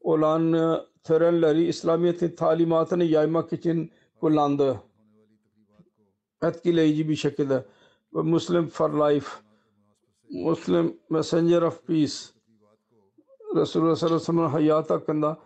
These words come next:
e, orada iş yapmaya başladı. Amerika'nın elli altı üniversitede bu konuda konuşmalar yapıldı. Life of Muhammad kitap onun konuşmasında insanlara verildi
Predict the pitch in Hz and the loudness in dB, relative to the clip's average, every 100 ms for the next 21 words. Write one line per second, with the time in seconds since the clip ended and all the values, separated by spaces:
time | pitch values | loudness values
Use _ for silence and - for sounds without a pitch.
0 | _ _ _ - 143 139 131 143 156 156 | _ _ _ -6 -2 -2 -2 0 0 0
1 | 156 160 165 147 147 143 147 131 127 131 | -2 -2 0 0 0 -2 0 -2 -2 -4
2 | - 120 117 _ _ _ _ _ _ _ | -4 -8 -12 _ _ _ _ _ _ _
3 | - 165 170 165 165 170 175 165 123 - | -4 0 2 2 2 0 2 0 -4 -10
4 | _ _ _ _ _ _ _ - 170 180 | _ _ _ _ _ _ _ -2 2 2
5 | - 170 165 175 170 160 143 143 135 131 | 2 0 2 2 4 2 0 -2 0 0
6 | 117 - _ _ _ _ _ _ _ _ | -2 -10 _ _ _ _ _ _ _ _
7 | _ _ 107 101 104 _ _ - 170 160 | _ _ _ _ _ _ _ -6 -2 -2
8 | 175 165 165 160 170 165 156 165 160 160 | 0 0 2 0 0 -2 -2 -2 0 2
9 | 151 147 156 139 139 120 _ _ _ - | 2 0 -2 -4 -4 -6 _ _ _ -8
10 | 156 160 151 170 165 165 156 156 151 - | 0 0 0 -2 -2 -2 0 -2 -4 -10
11 | - 160 160 160 160 - _ _ - 165 | -14 -4 0 0 -2 -8 _ _ -8 -2
12 | 165 165 160 - 165 156 165 165 - 165 | 0 0 -2 -4 -4 -4 -2 -4 -2 -2
13 | 156 160 160 _ _ _ - 170 151 165 | 0 -2 -4 _ _ _ -12 -10 -6 -2
14 | 151 156 160 156 151 151 156 147 | 0 2 2 0 0 0 2 0